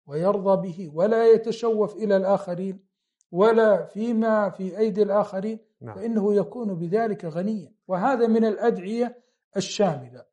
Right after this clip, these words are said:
Speaker 1: وعلى المرء أن يحفظ هذا الدعاء.
Speaker 2: نعم.
Speaker 1: فثبت عن ابن مسعود رضي الله عنه
Speaker 2: نعم.
Speaker 1: أن النبي صلى الله
Speaker 2: صلى الله عليه
Speaker 1: عليه
Speaker 2: وسلم.
Speaker 1: وسلم كان يكثر من هذا الدعاء، يكثر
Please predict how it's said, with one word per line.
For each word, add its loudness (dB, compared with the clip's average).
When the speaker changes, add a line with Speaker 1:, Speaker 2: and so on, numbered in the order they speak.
Speaker 1:
وعلى 0
المرء 0
أن -2
يحفظ -4
هذا -4
الدعاء. -12
Speaker 2:
نعم. -16
Speaker 1:
فثبت -2
عن -6
ابن -6
مسعود -4
رضي -2
الله -4
عنه -6
Speaker 2:
نعم. -20
Speaker 1:
أن 4
النبي 0
صلى -4
الله 2
Speaker 2:
صلى 2
الله -2
عليه 0
Speaker 1:
عليه -2
Speaker 2:
وسلم. -4
Speaker 1:
وسلم 0
كان 2
يكثر -2
من 0
هذا 0
الدعاء، -8
يكثر -2